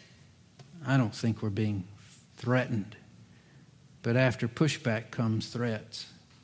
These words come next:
and then after threats may come harm. That may take weeks, that may take decades or centuries. Lord, erase that from our brains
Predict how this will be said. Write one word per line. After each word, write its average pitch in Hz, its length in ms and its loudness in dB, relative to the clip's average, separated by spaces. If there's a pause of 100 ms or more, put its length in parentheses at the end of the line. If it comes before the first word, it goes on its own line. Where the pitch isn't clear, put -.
(100)
and 123 140 2
then 131 100 8
after 143 280 4
threats 147 400 0
may 120 160 2
come 139 280 2
harm. 139 500 2 (880)
That 127 160 0
may 131 180 8
take 123 320 4
weeks, 151 440 6
that 123 160 -2
may 135 180 6
take 117 380 0 (1300)
decades 175 560 8
or 139 80 2
centuries. 120 880 2 (1300)
Lord, 139 260 6 (540)
erase 180 460 8
that 190 260 4
from 170 320 10
our 147 160 8
brains 120 760 6